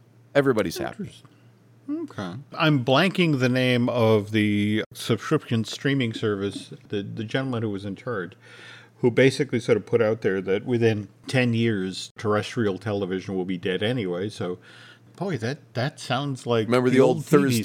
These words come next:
Speaker 2: st-
Speaker 1: night? Yeah, when you
Speaker 2: Yeah,
Speaker 1: watched Cheers,
Speaker 2: wow.
Speaker 1: they had, like, a lineup. Exact-, that's exactly
Speaker 2: It
Speaker 1: what, where I'm stealing this idea blatantly from. I'll make
Speaker 2: Uh-huh.
Speaker 1: no bones about it. By the way, Disney, you owe me another check for this idea that I ripped off from
Speaker 2: <laughs>
Speaker 1: blatant history, right?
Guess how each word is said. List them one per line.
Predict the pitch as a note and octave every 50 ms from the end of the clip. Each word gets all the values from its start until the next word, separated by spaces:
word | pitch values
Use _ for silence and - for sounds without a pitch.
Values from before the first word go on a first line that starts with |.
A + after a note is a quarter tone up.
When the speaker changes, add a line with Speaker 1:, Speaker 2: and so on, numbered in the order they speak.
| D3+ C#3+
Speaker 2:
st- | C#3+ D3+
Speaker 1:
night? | F3 F3+ D#3+ A2+ - - -
Yeah, | B2+ - C3+ A#2+ -
when | G#2 G#2 G2 G2+
you | A2 A#2+ -
Speaker 2:
Yeah, | - - -
Speaker 1:
watched | D#4+ D4+ C4+ A#3 F#3 C#3+
Cheers, | C#3+ C#3 C#3 C3+ A#2
Speaker 2:
wow. | A#2 B2+
Speaker 1:
they | B2+ B2
had, | B2+ B2+ B2 A2+
like, | A#2+ A#2 A2 -
a | B2+
lineup. | B2 C3+ D3+ D#3 D3 C3+ A#2+ G2+ F2 E2 - -
Exact-, | A2+ A#2 B2 F#3 F3 E3+ C3+
that's | A#2 D3 D#3+ - A3
exactly | E3+ D3+ F#3 G3+ G3+ F#3+ F#3+
Speaker 2:
It | F3
Speaker 1:
what, | E3+ F3 E3+ D#3+ C#3+
where | D#3 D3+ D3+ C#3 C3
I'm | B2 B2+ B2+ B2 G#2+ G2+ -
stealing | - - - - - F3 F#3+ F#3 E3+ D3+ C3 A#2
this | A#2 A#2 - A#2+
idea | A2 G#2 G#2 G2+ C3+ C3+ A2
blatantly | F#2 D#2 G2 G#2+ A#2+ C3 F#2+ A2 G#2 D#2+ D#2+ F2+ E2+
from. | - - - E3 D3+ G#2+ E2+ D#2+ F2 G2+ - - - - - -
I'll | - A#2+ A#2+ A#2 - -
make | - D#3 C#3+ D3 C#3 C3+
Speaker 2:
Uh-huh. | G#2+ B2+
Speaker 1:
no | B2 A2 G#2 F#2+
bones | F#2 A2+ G#2+ G#2 G#2 G2 -
about | F#2+ F2+ E3+ F3 D#3+ B2 A2+
it. | G#2+ F#2+
By | A#2+ C#3 B2+
the | A2+ B2
way, | B2+ A#2 G2+
Disney, | F#2 F#2+ A2+ A#2 D3 C3+ G2 G2+ G#2+
you | G#2 G#2+ G#2
owe | G#2 G2+
me | G2+ F#2+
another | F#2 G2 F#2+ F2 F2 E2+
check | - - A2 G2+ -
for | - - G2+
this | F#2+ F#2+ F#2 F2 - G#2+
idea | F#2 F2+ F2+ F#2 F#2 F2+
that | F#2 F2+
I |
ripped | F2 F2+ F#2+ F2+ - -
off | F#2+ F#2 F#2 -
from | - - G2+ G2 F#2 F2+ - - - - - - _
Speaker 2:
<laughs> | _ - C#3+ D3 - -
Speaker 1:
blatant | - E3 F3+ G3+ G#3 D3+ D3+ B2+
history, | G2+ F#3 G3+ - - - - C3 G2+ E2+ D2+
right? | E2 G2 G#2 A#2 C3+ C3+ -